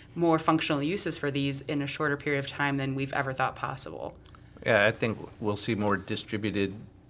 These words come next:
Speaker 2: energy sources, but people putting in more of the types of things you're talking about, with,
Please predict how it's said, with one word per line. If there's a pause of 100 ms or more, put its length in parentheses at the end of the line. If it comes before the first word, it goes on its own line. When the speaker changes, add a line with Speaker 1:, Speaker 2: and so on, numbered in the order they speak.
(140)
Speaker 2:
energy
sources,
but (320)
people (140)
putting
in
more
of
the
types
of
things
you're
talking
about,
with,